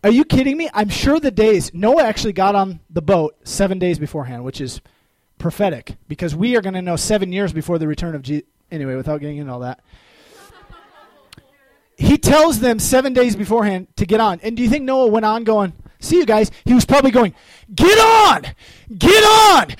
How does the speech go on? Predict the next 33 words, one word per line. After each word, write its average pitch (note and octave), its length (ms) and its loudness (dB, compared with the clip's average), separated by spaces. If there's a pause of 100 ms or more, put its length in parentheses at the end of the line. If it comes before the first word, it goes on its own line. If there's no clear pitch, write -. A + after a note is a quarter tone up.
(120)
You're E4 200 4
going E4+ 800 4
to E4 120 4
get E4+ 220 2
destroyed! E4+ 720 4 (200)
Judgment G4 720 2
is D#4+ 280 0
coming! D#4 560 2 (160)
Is A#3 160 2
anyone G4+ 340 6
alive? F4 460 4 (120)
Does A3+ 160 2
anyone G4+ 320 4
wanna G4 220 6
get F4+ 160 2
on? F4+ 200 6
I D4 120 4
promise G4 540 4
you, D#4 180 6 (140)
you D#4+ 100 4
can F#4 160 2
be F4+ 140 6
safe - 420 2
here. B3+ 300 2 (200)
Will D#4 140 4
you F4 120 4
come F4+ 260 2
with F#4+ 280 4
me?" B3+ 280 -2 (1300)
Are A3+ 60 -2
you B3 120 0
getting C#4+ 240 -2
that? F4 380 0